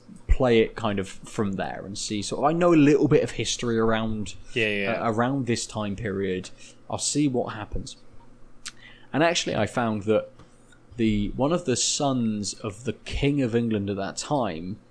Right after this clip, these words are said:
Speaker 1: held a, a title which allowed him to hold Dorset,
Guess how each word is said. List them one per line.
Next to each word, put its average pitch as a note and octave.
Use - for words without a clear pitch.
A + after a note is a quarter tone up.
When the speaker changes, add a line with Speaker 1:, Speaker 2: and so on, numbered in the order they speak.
Speaker 1:
held A2+
a, G2+
a G#2
title G#2
which G#2+
allowed C3+
him G2
to -
hold A2+
Dorset, B2+